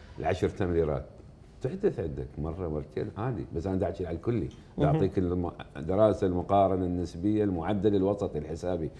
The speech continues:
Speaker 1: من تاخذ انت بالفريق ما يوصل ثلاثمية تمرير، بالدوري خو ميتين وخمسين ما يوصلون. وتجي تلقى خمسين الى ستين طويل، والاخطاء أربعين ثلاثين، يعني اكثر من مية، يعني من كل اربع مناولات عندك وحده غلط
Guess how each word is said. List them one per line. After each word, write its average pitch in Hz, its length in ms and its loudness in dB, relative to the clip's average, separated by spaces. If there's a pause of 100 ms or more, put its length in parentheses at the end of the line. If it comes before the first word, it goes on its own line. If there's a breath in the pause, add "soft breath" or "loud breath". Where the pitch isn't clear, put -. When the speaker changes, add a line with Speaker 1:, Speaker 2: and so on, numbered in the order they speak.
(320 soft breath)
Speaker 1:
من 90 140 2 (300)
تاخذ 95 300 4
انت 95 180 2
بالفريق 98 520 4
ما 101 100 2
يوصل 95 340 2
ثلاثمية 98 380 0
تمرير، 85 340 0
بالدوري 101 360 4
خو 104 140 4
ميتين 107 300 4
وخمسين 95 380 0
ما 73 60 -2
يوصلون. 71 300 -6 (880 soft breath)
وتجي 147 380 8
تلقى 156 300 10
خمسين 135 580 8
الى 113 160 8
ستين 131 360 6
طويل، 123 440 10
والاخطاء 117 680 8
أربعين 123 420 6
ثلاثين، 110 540 8 (420 loud breath)
يعني 101 220 4
اكثر 127 220 4
من 113 240 6
مية، 90 160 4
يعني 95 300 0
من 117 120 2
كل 180 220 6
اربع 175 260 6
مناولات 107 640 6
عندك 92 280 2
وحده 80 240 0
غلط 73 300 -2